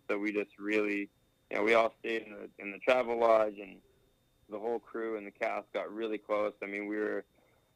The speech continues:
partying almost, you know, daily after, after work, and, and had a really, really fun time. But also because Jared had really gone to bat for us, like, Andrew and I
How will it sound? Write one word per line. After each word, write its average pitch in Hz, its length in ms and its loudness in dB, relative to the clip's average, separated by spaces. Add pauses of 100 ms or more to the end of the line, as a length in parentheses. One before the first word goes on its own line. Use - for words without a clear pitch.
(320)
partying 117 600 0 (300)
almost, 110 360 -4 (120)
you 104 100 -12
know, 98 180 -8 (140)
daily 117 380 6
after, 101 500 0 (140)
after 110 320 -4
work, 107 420 0
and, 104 280 -10 (280)
and 101 100 -10
had 104 180 2
a 95 100 2
really, 120 520 2
really 110 300 4
fun 107 200 0
time. 107 300 -4
But 120 120 6
also 147 380 4
because 113 380 -2 (120)
Jared 110 320 0
had 101 120 -4 (300)
really 113 240 0
gone 101 240 -4
to 98 80 -8
bat 104 320 -2
for 107 140 -4
us, 101 120 -2 (100)
like, 104 200 -6
Andrew 113 320 -4
and 107 100 -4
I 104 200 -4